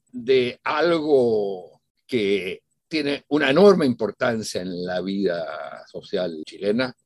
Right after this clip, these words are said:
aunque cada cierto tiempo, y a veces muy frecuentemente,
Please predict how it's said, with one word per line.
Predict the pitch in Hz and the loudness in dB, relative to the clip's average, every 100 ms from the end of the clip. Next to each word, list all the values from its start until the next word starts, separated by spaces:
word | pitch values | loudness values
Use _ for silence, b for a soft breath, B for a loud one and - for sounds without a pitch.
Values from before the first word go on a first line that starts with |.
| _ | _
aunque | - 240 165 110 - 95 113 - _ _ _ | 4 6 6 4 -2 -6 -8 -8 _ _ _
cada | - 131 113 | -4 -2 -2
cierto | - - 202 170 113 | -2 4 4 4 -2
tiempo, | - 82 - - - 110 _ _ _ _ _ | -2 -6 -8 -14 -16 -16 _ _ _ _ _
y | - | -8
a | |
veces | 82 95 - | -4 -4 -6
muy | 95 120 | -6 -4
frecuentemente, | 95 87 85 - 107 71 _ 98 | -4 -4 -4 -4 -6 -8 _ -10